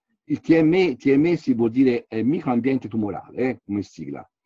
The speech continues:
Il basso apporto di ossigeno e l'attivazione degli oncogeni aumentano la glicolisi, provocando a sua volta l'espressione dell'H I F. E tutti questi percorsi portano all'accumulo di protoni,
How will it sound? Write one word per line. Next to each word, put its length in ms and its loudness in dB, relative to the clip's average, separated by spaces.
Il 180 -8
basso 380 -2
apporto 380 -4
di 80 2
ossigeno 380 -4
e 40 -4
l'attivazione 580 -6
degli 360 -2
oncogeni 760 -8
aumentano 520 0
la 100 2
glicolisi, 540 0
provocando 440 -6
a 40 -6
sua 160 -4
volta 440 -6
l'espressione 760 -2
dell'H 300 0
I 360 -8
F. 260 -18
E 140 -2
tutti 220 0
questi 240 2
percorsi 460 0
portano 340 -2
all'accumulo 340 -2
di 120 -2
protoni, 720 0